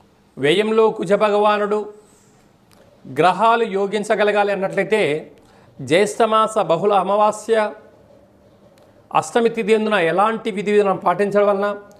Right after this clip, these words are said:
రుణ, రోగ, శత్రువులను తొ-, తొలగించుకోవచ్చో, వాటి శాతం ఎలా తగ్గించుకోవచ్చో ఈ వీడియోలో తెలుసుకుందాం.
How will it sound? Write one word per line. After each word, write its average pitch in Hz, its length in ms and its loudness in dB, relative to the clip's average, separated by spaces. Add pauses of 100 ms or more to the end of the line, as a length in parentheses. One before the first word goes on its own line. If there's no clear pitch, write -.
(460)
రుణ, 214 540 2
రోగ, 196 520 -2
శత్రువులను 202 460 -4
తొ-, - 240 -2
తొలగించుకోవచ్చో, 196 1040 0 (640)
వాటి 175 220 2
శాతం 208 380 0
ఎలా 220 100 0
తగ్గించుకోవచ్చో 190 1000 -2 (180)
ఈ 151 80 -4
వీడియోలో 160 320 0
తెలుసుకుందాం. 117 600 -8